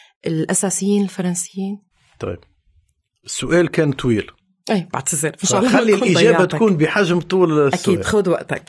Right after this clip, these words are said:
Speaker 2: طيب.
Speaker 1: لأنه بيهمني.
Speaker 2: التاريخ ماذا سيسجل؟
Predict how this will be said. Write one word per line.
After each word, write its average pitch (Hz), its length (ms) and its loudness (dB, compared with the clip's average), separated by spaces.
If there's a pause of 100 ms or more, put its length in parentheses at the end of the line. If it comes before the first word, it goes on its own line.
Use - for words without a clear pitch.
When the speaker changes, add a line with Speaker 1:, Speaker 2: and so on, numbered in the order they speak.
Speaker 2:
طيب. 117 380 -2
Speaker 1:
لأنه 175 200 4
بيهمني. 220 680 2 (840)
Speaker 2:
التاريخ 175 500 2
ماذا 175 240 2
سيسجل؟ 117 640 -2